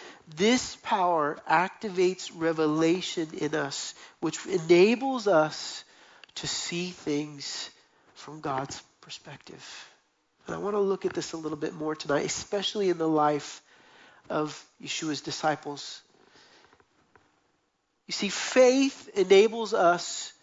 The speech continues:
to view the world around us through the eyes of God's redemptive power. And we are convinced that this power cannot be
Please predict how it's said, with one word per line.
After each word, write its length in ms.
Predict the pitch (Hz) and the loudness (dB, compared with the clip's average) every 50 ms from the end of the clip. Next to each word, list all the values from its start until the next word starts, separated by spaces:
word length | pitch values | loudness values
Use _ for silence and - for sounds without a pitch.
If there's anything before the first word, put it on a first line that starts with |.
| _ _ _ _ _ - - - | _ _ _ _ _ -20 -10 -4
to 100 | - 190 | -4 -4
view 320 | 165 160 175 202 208 220 | -2 -2 -2 -2 -2 0
the 100 | 190 214 | 0 0
world 420 | 202 190 190 190 202 202 208 214 208 | 0 4 4 6 6 6 6 6 4
around 440 | 196 196 185 185 185 180 180 180 | 6 6 6 6 6 6 4 2
us 280 | 170 165 170 - - - | 0 0 0 -2 -8 -12
through 160 | - - 170 | -10 -10 -8
the 160 | 156 165 165 | -2 0 4
eyes 340 | 156 165 175 175 180 180 170 | 6 6 6 6 4 2 -2
of 180 | 175 165 160 - | -6 -8 -6 -2
God's 320 | 160 151 151 151 151 - | 0 2 2 0 -2 -4
redemptive 580 | 160 151 143 147 - 151 147 151 - - 147 139 - - - | -8 -10 -8 -4 -4 -4 -4 -4 -10 -12 -12 -12 -14 -20 -20
power. 600 | - - - - 131 131 127 123 117 110 110 - - _ _ _ _ _ _ _ _ _ - - _ _ _ _ _ _ - - _ _ _ _ _ _ - - | -16 -12 -10 -10 -10 -10 -12 -16 -18 -20 -20 -20 -20 _ _ _ _ _ _ _ _ _ -20 -20 _ _ _ _ _ _ -20 -20 _ _ _ _ _ _ -10 -6
And 140 | 170 160 | -4 0
we 120 | 175 196 202 | 2 4 4
are 100 | 190 180 | 4 4
convinced 920 | - - 185 175 170 165 165 196 226 240 262 247 247 - - - - - - - - - - _ - | 0 -6 -10 -10 -10 -4 2 4 6 6 6 4 0 -8 -8 -8 -12 -12 -14 -18 -20 -20 -12 _ 0
that 340 | - 160 - - - 160 | 0 0 0 -2 -6 0
this 300 | 156 175 185 - - - - - | 2 2 2 2 -2 -12 -14 -12
power 680 | - - - 196 175 165 160 151 143 143 139 135 - _ _ _ _ - _ _ - | -10 -4 2 2 4 4 4 0 -2 -4 -6 -10 -14 _ _ _ _ -20 _ _ -10
cannot 680 | - 156 156 156 151 147 139 147 156 - - - - - | -8 -6 -4 0 2 4 4 4 4 2 -4 -14 -20 -20
be 300 | - 139 135 131 131 131 | -14 -10 -10 -10 -10 -12